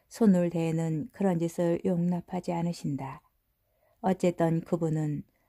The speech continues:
주님의 기름 부음 받은 이가 아니시냐?" 다윗은 이런 말로 부하들을 꾸짖으며 사울을 치는 것을 허락하지 않았다. 사울은 구울에서 나와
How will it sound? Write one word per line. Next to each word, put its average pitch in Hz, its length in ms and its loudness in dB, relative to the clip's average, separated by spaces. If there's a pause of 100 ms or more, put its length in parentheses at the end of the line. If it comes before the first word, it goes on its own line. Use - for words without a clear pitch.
(260)
주님의 175 580 4
기름 180 320 2
부음 175 260 0
받은 175 360 -4
이가 175 180 -6
아니시냐?" 147 680 -6 (1300)
다윗은 180 580 4
이런 180 220 4
말로 151 580 -2
부하들을 175 580 0
꾸짖으며 147 760 -4 (300)
사울을 180 500 2
치는 190 300 0
것을 147 500 -6 (160)
허락하지 175 560 -4
않았다. 151 640 -8 (1120)
사울은 175 640 2 (140)
구울에서 180 500 2
나와 147 480 -4